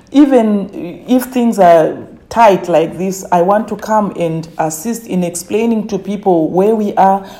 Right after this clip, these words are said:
where we are going, and how we have to remain in business, even if things are so tough. I need to, to wake up and go to work or go out in the communities and,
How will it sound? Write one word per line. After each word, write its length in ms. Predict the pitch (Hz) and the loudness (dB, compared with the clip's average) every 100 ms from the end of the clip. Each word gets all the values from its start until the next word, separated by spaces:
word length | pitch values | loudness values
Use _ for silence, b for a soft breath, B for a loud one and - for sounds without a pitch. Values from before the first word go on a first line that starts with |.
| - | 0
where 220 | 190 214 | 4 4
we 160 | 214 196 | 4 2
are 120 | 170 | 2
going, 520 | - 175 185 190 - | 2 0 2 0 -4
and 160 | 175 156 | -4 -2
how 320 | 170 180 202 | 2 4 6
we 200 | 196 175 | 4 2
have 260 | 165 180 - | 4 2 0
to 120 | 180 | -6
remain 640 | 160 156 175 180 175 B B - | -4 -2 -2 0 -2 B B -4
in 180 | 180 160 | -4 -2
business, 480 | 185 185 170 147 - | -2 -2 -4 -6 -4
even 360 | 214 175 156 | -2 -2 -2
if 140 | 165 165 | -2 -4
things 280 | 202 190 | -4 -2
are 140 | 175 143 | 0 -2
so 280 | - 175 170 | -2 -4 0
tough. 520 | 165 131 - - - - - | 0 0 -4 -14 -16 -6 0
I 160 | 175 | 0
need 240 | 170 190 190 | 0 -2 -4
to, 200 | 165 151 | -4 -4
to 140 | - | -4
wake 300 | 160 180 180 185 | -2 -2 0 -2
up 260 | 175 - - | -2 -6 -8
and 200 | 170 165 | -6 -2
go 160 | 170 | -2
to 140 | 170 180 | -2 -2
work 320 | 165 165 160 | -2 -2 -2
or 340 | - 165 143 - | 0 0 0 -2
go 380 | - 202 220 - | 2 2 2 2
out 220 | 202 196 | 2 0
in 100 | 196 | -4
the 100 | 170 | -4
communities 600 | - 156 165 180 175 160 | -4 -4 -4 -4 -6 -6
and, 320 | 156 147 147 | -6 -8 -10